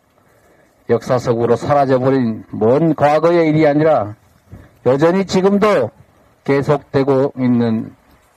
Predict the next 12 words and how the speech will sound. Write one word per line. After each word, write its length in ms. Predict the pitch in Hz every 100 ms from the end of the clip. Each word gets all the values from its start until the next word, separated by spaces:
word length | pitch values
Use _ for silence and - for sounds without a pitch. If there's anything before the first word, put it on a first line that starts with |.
| _ _ _ _
현실이기도 640 | - 143 127 135 120 123 131
합니다. 420 | 117 107 98 90 _ _ _ _ _ _ _ _ _ _ _ - _ _
반드시 420 | 135 160 196 170 214 180 107 _ _ _ _ - _ _ - -
승리해서 840 | - 160 170 165 156 143 165 131 - - - _ _ _ _ - - _ -
우리 320 | 117 123 117
국민들께서 1040 | - 147 165 175 170 156 170 160 175 120 - _ _ _ _ _ _ _ _ -
좌절하지 640 | - 160 185 214 214 202 190
않는, 340 | 127 101 85 _ _ _ _ _ _ _ _ _ _ _ -
희망을 480 | 214 226 226 233 220
가질 380 | 202 180 160
수 140 | - 135
있는 360 | 110 95 82